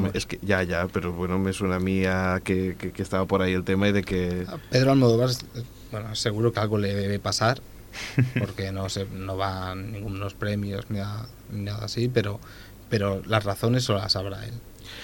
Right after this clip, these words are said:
Speaker 2: No,
Speaker 3: No
Speaker 2: no,
Speaker 3: creo que
Speaker 2: no,
Speaker 3: la sepa
Speaker 2: no,
Speaker 3: nadie.
Speaker 2: ¿no pensáis que realmente se le ha acabado un poco la fórmula de, de hacer películas? Es decir, que
Speaker 3: No, vo-, yo pienso que Volver es muy buena película,
Speaker 2: Ujú.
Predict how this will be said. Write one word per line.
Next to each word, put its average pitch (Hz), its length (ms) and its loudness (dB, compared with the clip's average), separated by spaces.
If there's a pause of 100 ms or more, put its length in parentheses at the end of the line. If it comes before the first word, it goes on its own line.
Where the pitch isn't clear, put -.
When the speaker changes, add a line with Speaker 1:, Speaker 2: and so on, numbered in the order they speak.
(120)
Speaker 2:
No, 113 140 6
Speaker 3:
No 113 60 4
Speaker 2:
no, - 0 -
Speaker 3:
creo 123 120 10
que 110 80 6
Speaker 2:
no, 120 60 10
Speaker 3:
la 120 60 10
sepa 120 180 8
Speaker 2:
no, 104 60 8
Speaker 3:
nadie. 107 140 4
Speaker 2:
¿no 120 100 10
pensáis 127 400 6
que 117 180 8
realmente 110 560 8
se 110 220 2
le 107 60 6
ha 113 40 8
acabado 110 300 8
un 107 100 6
poco 107 220 4
la 104 100 4
fórmula 107 520 6
de, 104 300 4
de 104 80 2
hacer 104 240 2
películas? 120 500 2
Es 110 120 2
decir, 110 280 0
que 107 200 2
Speaker 3:
No, 107 160 4
vo-, 113 160 0 (220)
yo 107 280 0
pienso 113 240 -2
que 131 60 4
Volver 107 340 4
es 123 80 2
muy 131 140 6
buena 123 280 4
película, 101 440 -2 (280)
Speaker 2:
Ujú. 104 320 -2